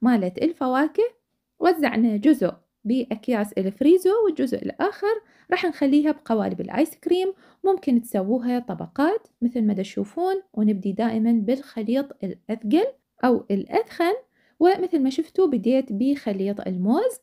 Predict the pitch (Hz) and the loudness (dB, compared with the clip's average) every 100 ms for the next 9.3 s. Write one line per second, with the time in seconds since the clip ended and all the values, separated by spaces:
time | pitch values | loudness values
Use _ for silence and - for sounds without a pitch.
0 | - 349 294 262 247 294 403 - _ 233 | -2 0 0 -4 -2 -2 -2 -4 _ -2
1 | 240 - 208 185 190 294 370 381 302 233 | -2 -4 -6 -6 0 0 2 2 2 0
2 | 240 269 247 240 214 - 226 247 302 427 | 0 0 -2 -4 -6 -4 0 2 0 -2
3 | _ _ _ _ - 294 240 247 247 190 | _ _ _ _ 0 2 2 -2 -4 -10
4 | 185 185 190 320 370 330 330 330 247 226 | -8 -6 0 4 4 4 0 -2 -2 0
5 | 214 233 202 190 190 - 190 202 359 415 | -2 -6 -8 -8 -10 -6 -4 -2 0 0
6 | 370 403 - _ _ - 359 359 349 302 | 0 -2 -6 _ _ -6 -2 -2 0 0
7 | 262 262 233 277 262 294 277 294 - 220 | 0 -4 -4 -4 -2 -2 0 -2 -2 -2
8 | 226 - 208 208 240 196 185 180 180 262 | -2 -2 -2 -2 -2 -4 -6 -8 -6 -2
9 | 392 508 | 0 -2